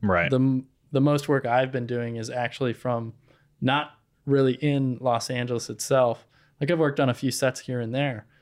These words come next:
Speaker 2: but I've been doing, like, a lot of editing or
Speaker 1: Mm-hmm.
Speaker 2: coloring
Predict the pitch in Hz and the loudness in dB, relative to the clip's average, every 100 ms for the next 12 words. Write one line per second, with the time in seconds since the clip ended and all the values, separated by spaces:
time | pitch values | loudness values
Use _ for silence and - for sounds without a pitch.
0 | _ _ _ _ _ 123 113 110 - _ | _ _ _ _ _ 2 2 2 -6 _
1 | _ _ _ - 135 123 127 127 123 117 | _ _ _ -2 0 0 0 0 0 -2
2 | 113 104 104 104 107 - 143 143 135 131 | -4 -6 -2 0 0 0 2 4 4 2
3 | 127 - 107 107 - - - 156 143 135 | -2 -2 0 0 -2 -6 -2 0 2 2
4 | 127 120 | 0 -2